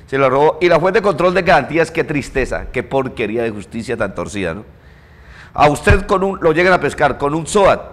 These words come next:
que no es original o vencido, a usted le quitan la moto o lo meten a la cárcel, ¿cierto?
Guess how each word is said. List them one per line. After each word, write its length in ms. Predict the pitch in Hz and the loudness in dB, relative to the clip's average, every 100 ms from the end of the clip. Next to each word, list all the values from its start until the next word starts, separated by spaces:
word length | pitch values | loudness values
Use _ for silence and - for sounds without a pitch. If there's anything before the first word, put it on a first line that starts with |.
| - - - - - - | -20 -20 -20 -20 -20 -6
que 120 | 139 | -2
no 80 | 165 | 0
es 100 | 180 | 2
original 440 | 165 151 143 160 | 2 2 4 4
o 60 | 147 | 4
vencido, 360 | 131 180 196 | 2 2 4
a 40 | 175 | 4
usted 200 | 143 165 | 2 -2
le 80 | 165 | -4
quitan 260 | 160 170 | -2 0
la 80 | 143 | 2
moto 280 | 139 156 165 | 0 0 0
o 60 | |
lo 100 | 143 | 0
meten 240 | 123 131 143 | 0 -4 -2
a 60 | |
la 100 | 123 | -2
cárcel, 340 | 110 131 - 76 | 0 -2 -2 -4
¿cierto? 340 | 127 113 185 | -2 -2 -6